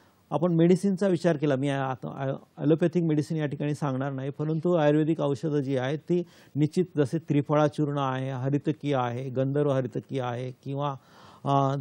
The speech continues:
जयपाळ बीज आहे पण ते घेऊ नये, सुखसारक वटी आहे, सोनामुखी आहे, एरण तेल आहे, ह्यासारखे काही औषधं जी आहे मार्केटमध्ये इझिली अव्हेलेबल आहेत ती आपण घेऊ शकतो. त्याशिवाय व्या-, योग उपचार पद्धती जी आहे अतिशय महत्त्वाची, योगा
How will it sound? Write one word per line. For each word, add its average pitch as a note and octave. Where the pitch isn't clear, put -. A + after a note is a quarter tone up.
जयपाळ D3+
बीज C#3
आहे C3+
पण D#3
ते E3+
घेऊ D3+
नये, C#3+
सुखसारक D3
वटी C3+
आहे, B2+
सोनामुखी C#3+
आहे, C3
एरण E3+
तेल C#3+
आहे, C3+
ह्यासारखे D#3+
काही D#3
औषधं C#3
जी C3
आहे C#3+
मार्केटमध्ये C3
इझिली D3+
अव्हेलेबल C3+
आहेत B2+
ती D#3+
आपण C#3+
घेऊ C3
शकतो. D#3+
त्याशिवाय F3+
व्या-, D#3
योग E3+
उपचार F3+
पद्धती C#3+
जी C3+
आहे C3+
अतिशय E3
महत्त्वाची, C#3+
योगा C#3